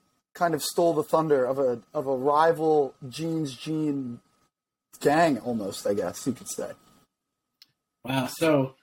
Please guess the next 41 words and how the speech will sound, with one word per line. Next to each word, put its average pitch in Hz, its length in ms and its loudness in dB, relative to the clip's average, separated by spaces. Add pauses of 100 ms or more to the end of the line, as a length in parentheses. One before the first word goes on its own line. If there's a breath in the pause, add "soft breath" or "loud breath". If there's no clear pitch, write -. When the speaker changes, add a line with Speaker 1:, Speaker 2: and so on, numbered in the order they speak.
(120)
Speaker 2:
so 160 120 -2
is 147 100 4
there 175 120 6
any 175 200 2
plan 160 380 0
to, 160 80 -4
like, 135 220 0
mend 139 420 2
and, 127 220 2
and 123 320 -4
hem 147 360 2
those 135 280 2
fences 139 560 0
together, 147 600 2 (200)
you 143 120 2
know, 147 260 2
to, 135 200 2
Speaker 1:
Nope. 151 120 2 (280)
Speaker 2:
to 139 80 0
bring 151 280 4
together 151 400 6
both 143 300 2
the 156 80 6
Jeans 139 480 0
Jeans 156 440 0
and 143 280 4
maybe 139 260 4
make 139 240 2
it 143 60 4
a 135 60 4
big, 135 440 0 (380)
a - 20 -16
big 147 300 4
ballpark, 143 500 2
night 143 140 4
at 139 60 2
the 135 60 0
ballpark 127 500 0
for 220 80 -2
you 220 100 2
guys? 254 280 0